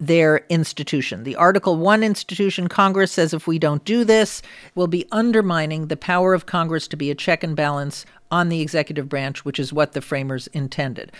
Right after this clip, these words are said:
The White House is saying if we cooperate, we'll be undermining the executive branch. And if the White House prevails here, then it will be established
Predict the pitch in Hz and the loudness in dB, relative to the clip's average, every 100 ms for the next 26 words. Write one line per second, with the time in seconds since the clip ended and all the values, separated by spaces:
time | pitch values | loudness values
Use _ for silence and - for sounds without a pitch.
0 | - - 170 214 214 185 - 160 175 160 | -10 -2 4 6 6 4 0 -2 0 0
1 | 165 170 165 - 170 196 262 254 220 208 | -2 0 -2 0 2 6 6 6 4 4
2 | 165 180 175 165 156 202 202 196 180 175 | 2 2 2 2 0 2 4 4 4 2
3 | 170 170 165 160 - - - - 160 147 | 2 -2 -4 -6 -12 -18 -10 0 0 2
4 | 180 165 160 151 139 151 131 110 - - | 2 2 2 0 0 -2 -2 -4 -8 -12
5 | - - - - 202 202 196 - _ _ | -16 -20 -10 0 2 2 -2 -6 _ _
6 | - 294 320 - - - 202 190 190 190 | 2 4 4 0 -6 -2 2 4 4 2
7 | 175 - 175 147 160 220 226 170 151 123 | 0 -2 -2 2 2 4 2 0 -4 -2
8 | 113 170 233 _ 156 143 156 233 180 180 | -2 -2 -4 _ -6 -4 -4 -4 -2 0
9 | 165 214 208 - 120 127 190 220 - | 2 0 0 -4 -4 -2 -2 -2 -6